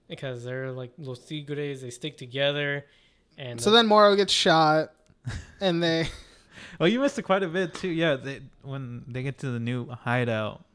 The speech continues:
Speaker 3: they're talking about how, well, be-, even before that, they were talking about how their new home's gonna have, like, a zoo.
Speaker 2: Uh-huh.
Speaker 3: They're gonna have a soccer field and shit like that.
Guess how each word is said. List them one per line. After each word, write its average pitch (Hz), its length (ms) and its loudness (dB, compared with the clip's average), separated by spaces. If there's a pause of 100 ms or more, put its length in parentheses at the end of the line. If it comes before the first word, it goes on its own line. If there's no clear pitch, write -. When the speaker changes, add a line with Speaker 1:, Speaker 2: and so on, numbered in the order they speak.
(140)
Speaker 3:
they're 127 100 -10
talking 123 260 -2
about 113 460 -2
how, 107 680 -10 (500)
well, 123 120 -8
be-, 131 120 -4
even 190 300 6
before 185 300 6
that, 185 100 6
they 151 60 2
were 147 60 2
talking 156 200 2
about 143 200 0
how 123 380 -2 (340)
their 131 120 -2
new 131 160 0
home's 127 340 0
gonna 123 160 -2
have, 123 200 -2
like, 113 180 -4
a 113 80 -2
zoo. 127 680 -4 (540)
Speaker 2:
Uh-huh. 139 340 -8
Speaker 3:
They're 123 80 -4
gonna 127 140 -2
have 123 120 -2
a 113 60 -8
soccer 120 320 -4
field 120 360 -8
and 117 100 -6
shit - 180 -12
like 113 220 -8
that. 113 340 -6